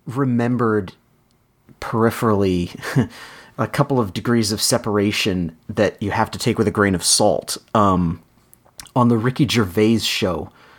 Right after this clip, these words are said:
um, one of the quote-unquote freaks that Carl Pilkington was talking about was somebody whose head was on backwards.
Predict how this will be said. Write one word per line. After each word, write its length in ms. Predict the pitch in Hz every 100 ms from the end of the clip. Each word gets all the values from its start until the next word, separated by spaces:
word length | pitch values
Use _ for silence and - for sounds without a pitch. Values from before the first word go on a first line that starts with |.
| - _ _
um, 460 | 110 101 92 90 90 _ _ - -
one 220 | - 104 123
of 100 | 98
the 80 |
quote-unquote 760 | - - 120 110 110 - 110 -
freaks 920 | - - - 107 110 - - - - -
that 240 | 98 85
Carl 340 | - 113 101
Pilkington 640 | 95 - 110 - 104 - 95
was 140 | 82
talking 300 | - 92 92
about 300 | 95 82 78 -
was 120 | - 98
somebody 360 | 117 92 87
whose 240 | 92 92 -
head 160 | 98
was 140 | 92 85
on 140 | 80
backwards. 640 | 85 62 - 64 - -